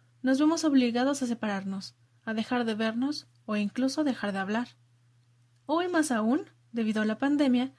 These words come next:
nos vemos obligados a no salir de casa, a ya no compartir salón de clases, a ya no ver a nuestros compañeros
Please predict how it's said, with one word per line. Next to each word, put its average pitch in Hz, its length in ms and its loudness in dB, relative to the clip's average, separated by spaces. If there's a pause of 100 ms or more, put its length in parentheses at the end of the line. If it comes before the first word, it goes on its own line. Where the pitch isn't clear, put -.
(220)
nos 302 140 2
vemos 349 240 0
obligados 240 760 0
a 220 120 0
no 285 180 4
salir 240 380 0
de 226 100 -2
casa, 240 380 -6 (420)
a 233 120 -2
ya 277 180 2
no 302 140 2
compartir 269 520 -2
salón 208 280 -2
de 214 100 -4
clases, 208 480 -10 (360)
a 262 100 -2
ya 294 140 2
no 339 140 2
ver 330 160 2
a 320 60 2
nuestros 269 340 0
compañeros 226 720 -2